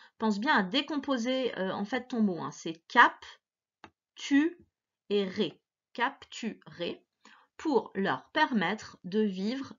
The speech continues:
dans des réserves. Attention, le S ici, il sonne Z, puisqu'il est entre deux E. Dans des réserves naturelles. Voilà. Ben, moi, je pense que, euh, ce texte-là, il va peut-être moins,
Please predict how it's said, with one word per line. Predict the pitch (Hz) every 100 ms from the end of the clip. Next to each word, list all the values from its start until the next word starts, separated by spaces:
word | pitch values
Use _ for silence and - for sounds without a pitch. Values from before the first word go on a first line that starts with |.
| -
dans | 180 202 - - _
des | 175 180 202 - 165
réserves. | 175 175 277 294 214 180 196 190 269 269 277 269
Attention, | 254 269 269 269 269
le | 247 233 -
S | 254 247
ici, | 226 - 247 240
il | 220
sonne | - 190 170
Z, | 170 196 240 277 415
puisqu'il | - 196 - 202
est | 254
entre | 170 - 247
deux | 202 214 -
E. | 135 - - _ _ _ - _ _ - - - -
Dans | 185
des | 180 190
réserves | 180 170 170 165 220 214 - -
naturelles. | 226 285 285 - 185 151 - _ _ _ _ -
Voilà. | 196 170 - _ - - - -
Ben, |
moi, | 240 415
je | -
pense | 440 440
que, | 339 311 294 - -
euh, | 214 208 202
ce | 208 320
texte-là, | 440 440 - 269 208 196 - -
il | 214
va | 226
peut-être | 294 320 311 240 - -
moins, | 208 220 262 339 440 427